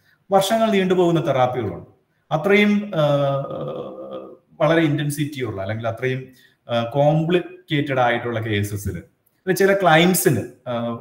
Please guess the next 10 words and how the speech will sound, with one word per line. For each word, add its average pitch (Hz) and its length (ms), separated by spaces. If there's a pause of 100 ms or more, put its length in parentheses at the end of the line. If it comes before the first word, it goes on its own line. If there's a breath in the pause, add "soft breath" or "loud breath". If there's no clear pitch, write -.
വളരെ, 151 520
ആഹ്, 139 540 (240)
ബുദ്ധിമുട്ടുള്ള 147 540
ചില 135 180
ക്ലയന്റ്സിന് 113 560 (420)
വർഷങ്ങൾ 196 720
നീണ്ട, 156 320
ആഹ്, 127 440
ഒരുപക്ഷെ 123 420
തെറാപ്പി 113 760